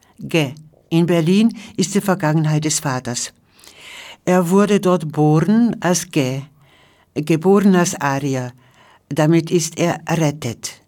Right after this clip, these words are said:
gerettet. Der arme Vater und das arme Ge, dieses mehrdeutige Ding, ein Clochard, der mal hier,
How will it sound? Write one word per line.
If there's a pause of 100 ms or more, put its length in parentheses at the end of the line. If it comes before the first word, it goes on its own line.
(120)
gerettet. (1300)
Der
arme
Vater (540)
und
das
arme
Ge, (920)
dieses
mehrdeutige
Ding, (500)
ein
Clochard, (640)
der
mal
hier,